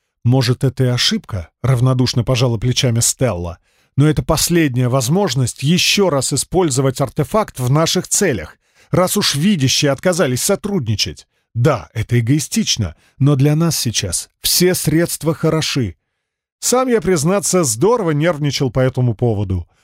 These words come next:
План был вроде бы надёжным, но Док прав. До нас подобного никто не делал, так что запросто могут вылезти какие-нибудь неучтённые факторы. Итак, мы собирались активировать Око, чтобы с его помощью показать главарям банд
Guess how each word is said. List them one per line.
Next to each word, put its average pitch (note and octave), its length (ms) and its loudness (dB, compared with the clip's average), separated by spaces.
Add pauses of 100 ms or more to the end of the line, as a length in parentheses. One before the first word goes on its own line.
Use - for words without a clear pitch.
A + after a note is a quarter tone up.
(180)
План A#3 300 2
был F#3 160 2
вроде F3 260 0
бы F3 80 0
надёжным, F#3+ 800 0
но C3+ 180 2
Док D3+ 320 -2
прав. C3 420 -4 (240)
До C3+ 200 2
нас A3 240 0
подобного F3+ 640 0
никто E3+ 420 -2
не F#3+ 120 0
делал, D#3 480 -2 (280)
так B3 240 0
что A3+ 240 0
запросто F3+ 580 0
могут D#3+ 360 0
вылезти F3 460 0
какие-нибудь D#3+ 920 0
неучтённые D3+ 720 0
факторы. G2 560 -8 (340)
Итак, E3+ 460 -2 (420)
мы F3 180 4
собирались F3+ 560 2
активировать D3 680 0
Око, C#3 400 -2 (120)
чтобы E3 320 0
с - 100 -2
его C#3+ 240 2
помощью D3+ 540 -2
показать C#3+ 520 0
главарям C3 540 0
банд F3+ 340 -2